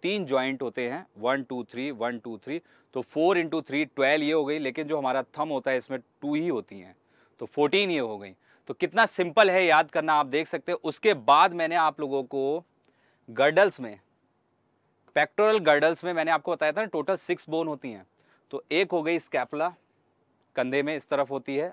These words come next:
आप एनिमेशन में देखिएगा, एक वन साइड दूसरी अदर साइड होती है, तो दो हो गई ये। और उसी तरीके से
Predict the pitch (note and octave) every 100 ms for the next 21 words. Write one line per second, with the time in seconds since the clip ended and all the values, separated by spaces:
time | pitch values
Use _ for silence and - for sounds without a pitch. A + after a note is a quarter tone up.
0 | - A2 - B2 C3 B2+ C#3 C3+ B2+ B2
1 | C3 D3 - _ _ - C#3+ C3 B2+ C#3+
2 | D3+ D#3+ E3 _ _ - A#2+ A#2+ D3+ B2+
3 | B2+ D#3+ D#3+ C#3+ C3+ C#3+ C#3 C3+ A2+ C3
4 | D#3 D3+ D3 C#3+ C#3+ D#3 _ _ _ _
5 | _ _ C3+ - D#3+ A3+ G#3 D#3 C#3 C3
6 | - C#3+